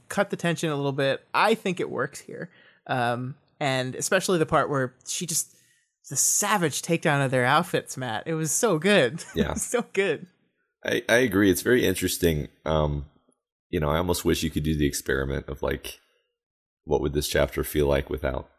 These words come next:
Speaker 2: without this bit? Because you're right that it breaks the tension a little bit, but also somehow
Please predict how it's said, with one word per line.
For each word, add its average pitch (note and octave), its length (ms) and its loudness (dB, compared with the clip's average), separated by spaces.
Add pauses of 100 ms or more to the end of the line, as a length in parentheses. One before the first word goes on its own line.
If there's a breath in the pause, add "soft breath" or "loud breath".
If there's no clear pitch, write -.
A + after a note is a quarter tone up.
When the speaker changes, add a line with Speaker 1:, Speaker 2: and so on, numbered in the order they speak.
(180)
Speaker 2:
without C#2+ 320 -2
this - 160 -8
bit? - 320 0
Because D2 440 -2 (340 soft breath)
you're E2 140 2
right G2 180 6
that E2+ 100 4
it D#2+ 80 2
breaks E2 240 4
the D#2 80 -4
tension E2+ 400 0
a E2 40 -2
little E2+ 160 0
bit, G2 220 0
but D2+ 100 2
also D#2+ 640 2 (520)
somehow D#2 1000 2